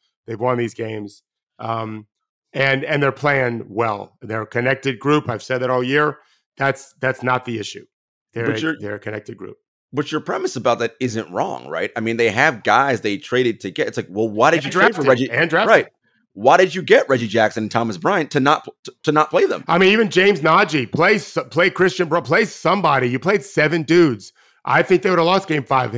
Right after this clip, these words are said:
Speaker 1: had they lost game four. They'd have been dead. I mean, everyone's playing forty plus minutes. And, I mean, now, don't get me started on Tristan Thompson making an appearance. Like, what the fuck? We're gonna get to the Lakers. I'll, I'll leave it for that. We're gonna get to the Lakers and what that
Speaker 2: We
Speaker 1: mess
Speaker 2: will.
Speaker 1: is.
Speaker 2: We
Speaker 1: Yeah.
Speaker 2: will.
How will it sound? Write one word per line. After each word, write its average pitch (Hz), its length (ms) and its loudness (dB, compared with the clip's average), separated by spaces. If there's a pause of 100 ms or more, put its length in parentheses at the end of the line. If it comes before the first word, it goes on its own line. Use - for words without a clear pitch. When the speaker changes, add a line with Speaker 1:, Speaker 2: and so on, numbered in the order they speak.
(160)
Speaker 1:
had 120 200 -2
they 120 100 0
lost 117 260 0
game 110 200 -8
four. 107 420 -4 (240)
They'd 151 140 2
have 165 100 0
been 175 180 0
dead. 151 280 2
I 120 40 -6
mean, 127 140 -4
everyone's 151 180 -4
playing 151 220 -2
forty 147 320 0
plus 139 260 -4
minutes. 143 480 -8 (440)
And, 139 360 0
I 143 80 -6
mean, 139 340 0 (420)
now, 123 400 0 (340)
don't 160 240 2
get 151 100 0
me 127 80 -8
started 151 320 0
on 120 120 -2
Tristan 147 360 -8
Thompson 131 600 -4
making 113 260 -4
an 107 80 -6
appearance. 104 440 -8 (600)
Like, 113 180 -6
what 190 220 0
the 151 140 -2
fuck? 151 380 0
We're 156 100 -2
gonna 196 100 4
get 175 140 2
to - 60 -14
the 147 80 0
Lakers. 120 360 -2
I'll, 139 240 -2
I'll 151 160 0
leave 156 180 -2
it 131 100 -16
for 131 120 -12
that. 104 200 -14 (420)
We're 160 100 0
gonna 190 140 0
get 175 160 2
to 135 40 -10
the 147 80 -4
Lakers 127 420 0
and 117 80 -4
what 120 120 -4
that 127 180 -2
Speaker 2:
We 151 120 2
Speaker 1:
mess 147 100 4
Speaker 2:
will. 139 200 6
Speaker 1:
is. - 220 -8
Speaker 2:
We 156 200 2
Speaker 1:
Yeah. 147 80 4
Speaker 2:
will. 143 340 6